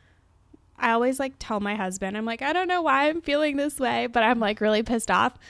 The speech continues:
But I started to limit my time on social media because when I start to feel that way, I know that I'm not gonna be creating, like, joyful content. I know I'm not gonna be, like,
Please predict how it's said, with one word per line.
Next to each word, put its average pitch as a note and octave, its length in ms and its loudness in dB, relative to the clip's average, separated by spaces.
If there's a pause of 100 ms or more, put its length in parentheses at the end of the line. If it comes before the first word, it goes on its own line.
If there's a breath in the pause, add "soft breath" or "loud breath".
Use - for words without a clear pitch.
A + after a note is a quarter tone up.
(320 loud breath)
But C4 440 10
I C4+ 120 6
started F4 340 2
to E4 80 2
limit A3+ 300 4
my G#3+ 140 0
time G#3 260 -6
on G3+ 140 -6
social A3+ 300 -6
media A3+ 440 -4
because A#3+ 880 -2 (460)
when A3+ 360 -2
I A#3+ 120 0
start A#3+ 260 -2
to A#3+ 100 -2
feel G#3+ 220 -4
that A3 180 0
way, A#3 180 0
I A3 140 -2
know G#3+ 280 -2
that A3 160 0
I'm A3 120 -2
not G#3+ 220 -4
gonna G#3+ 180 -8
be G#3+ 160 -8
creating, G3+ 480 -8
like, G3 160 -10 (140)
joyful G#3+ 500 -4
content. A3 680 -4
I A3 80 -6
know G#3 160 -2
I'm A3 120 -2
not G#3+ 200 -2
gonna G#3 200 -6
be, G3+ 180 -8
like, F#3+ 360 -10